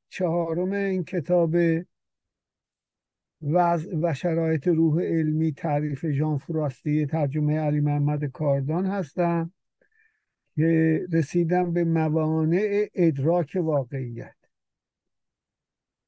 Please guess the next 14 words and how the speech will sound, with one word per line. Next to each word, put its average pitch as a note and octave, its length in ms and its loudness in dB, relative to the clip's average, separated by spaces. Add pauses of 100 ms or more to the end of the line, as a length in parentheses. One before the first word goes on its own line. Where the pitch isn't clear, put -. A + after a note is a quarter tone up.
(380)
که E3+ 60 6
به D#3+ 260 6
درستی F#3+ 840 4
در F3+ 340 8 (140)
این G#3 300 0
موانع E3 800 2
ادراک D#3 680 0
واقعیت D3+ 800 -2 (760)
که E3 100 0
جز F#3 380 2
مغز F3 420 0
بشر، C#3+ 600 0
نه D#3+ 160 0
قلبش، F3 800 0